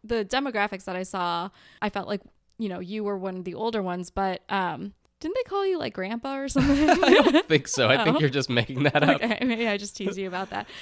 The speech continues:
Speaker 1: But, like, is it all people just out of college?
Speaker 2: So I was thirty-three, uh, I think, when I went through Y Combinator. No, it's not all people right out of college. There are, that is a large percentage of people, um, you know,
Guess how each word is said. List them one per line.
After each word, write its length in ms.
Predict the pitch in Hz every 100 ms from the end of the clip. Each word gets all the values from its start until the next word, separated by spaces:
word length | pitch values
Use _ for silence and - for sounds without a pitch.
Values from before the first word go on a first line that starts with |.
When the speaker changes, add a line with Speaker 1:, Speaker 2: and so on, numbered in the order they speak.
| -
Speaker 1:
But, 120 | - 311
like, 220 | 302 285
is 140 | 320
it 120 | 320
all 200 | - 226
people 400 | - 415 415 427 415
just 260 | 403 -
out 140 | 415 415
of 40 |
college? 680 | - 415 415 427 415 - - _ -
Speaker 2:
So 180 | - 147
I 180 | 135
was 320 | 175 190 170 -
thirty-three, 800 | 147 147 160 - 123 104 127 135 -
uh, 180 | 110 104
I 100 | 101
think, 280 | - 104 117
when 120 | 107
I 320 | 104 101 104 - _
went 160 | 113 104
through 120 | 113
Y 100 | 101
Combinator. 580 | - 101 98 101 104 107 - _ _ _ -
No, 240 | 185 185
it's 160 | 170 -
not 200 | 185 208
all 160 | 127 123
people 400 | 135 120 113 -
right 180 | 120 113
out 80 | 107
of 80 | 98
college. 320 | 101 104 107
There 160 | 135 135
are, 320 | 143 147 143 _ -
that 140 | 127
is 180 | 135 135
a 40 |
large 300 | 123 110 110
percentage 580 | - 107 101 92 101 - 120
of 140 | 101
people, 420 | 110 98 101 101 -
um, 320 | 101 92 98
you 80 | 120
know, 220 | 104 90